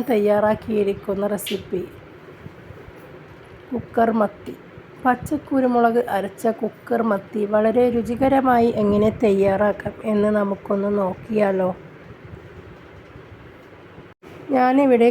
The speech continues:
കുറച്ച് മത്തി എടുത്ത് കഴുകി ക്ലീൻ ചെയ്തെടുത്ത്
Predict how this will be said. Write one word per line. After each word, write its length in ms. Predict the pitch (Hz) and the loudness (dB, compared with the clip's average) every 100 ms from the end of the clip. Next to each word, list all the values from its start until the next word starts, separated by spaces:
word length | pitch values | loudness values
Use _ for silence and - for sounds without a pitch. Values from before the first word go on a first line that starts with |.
| 247 | 4
കുറച്ച് 520 | 220 208 - - 226 208 - - - 214 | 0 0 -4 -2 -2 -2 -10 -12 -2 -2
മത്തി 320 | - - 254 226 | -2 -2 2 2
എടുത്ത് 340 | 202 - 226 226 - | 2 -2 0 0 2
കഴുകി 340 | 220 202 214 226 | 2 4 0 0
ക്ലീൻ 260 | 220 214 226 240 | 2 2 2 2
ചെയ്തെടുത്ത് 500 | 214 185 175 175 | 0 0 -4 -2